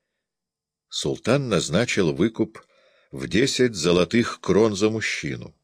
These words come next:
в пять за женщину и одну крону за ребенка.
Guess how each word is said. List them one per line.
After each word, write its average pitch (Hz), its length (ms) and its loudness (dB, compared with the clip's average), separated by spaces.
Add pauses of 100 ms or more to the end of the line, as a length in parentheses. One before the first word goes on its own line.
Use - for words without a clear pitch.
(260)
в - 180 -14
пять 113 260 2
за 120 180 4
женщину 98 720 0 (480)
и 71 80 -2
одну 80 340 0
крону 107 400 2
за 95 120 0
ребенка. 107 580 0